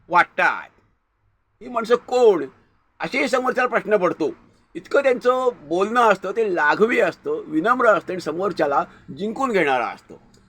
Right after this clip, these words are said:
महाराष्ट्रामध्ये बाळासाहेब ठाकरे किंवा आता राज ठाकरे, उद्धव ठाकरे किंवा स्वर्गीय आनंद दिघे अशी खूप नावं घेता येतील.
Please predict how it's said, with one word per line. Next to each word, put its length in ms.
महाराष्ट्रामध्ये 680
बाळासाहेब 500
ठाकरे 380
किंवा 340
आता 180
राज 220
ठाकरे, 340
उद्धव 320
ठाकरे 560
किंवा 460
स्वर्गीय 360
आनंद 300
दिघे 520
अशी 260
खूप 360
नावं 240
घेता 300
येतील. 340